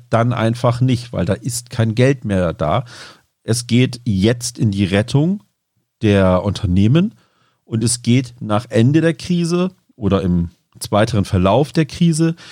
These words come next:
in viele, viele Maßnahmen der Vorsorge, unter anderem Gesundheitssystem. Ich sehe allerdings nicht nur das Gesundheitssystem, sondern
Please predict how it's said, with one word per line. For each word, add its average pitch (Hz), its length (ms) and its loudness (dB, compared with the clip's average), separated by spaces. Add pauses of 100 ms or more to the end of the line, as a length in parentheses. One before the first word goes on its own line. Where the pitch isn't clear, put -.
(360)
in 143 720 0
viele, 151 600 0
viele 143 360 0
Maßnahmen 135 680 0
der 143 120 -2
Vorsorge, 107 640 2
unter 98 260 0
anderem 127 260 2
Gesundheitssystem. 117 1080 0 (680)
Ich 95 160 -8
sehe 139 240 2
allerdings 123 280 0
nicht 131 160 0
nur 127 100 0
das 120 80 -4
Gesundheitssystem, 143 920 -2
sondern 123 480 0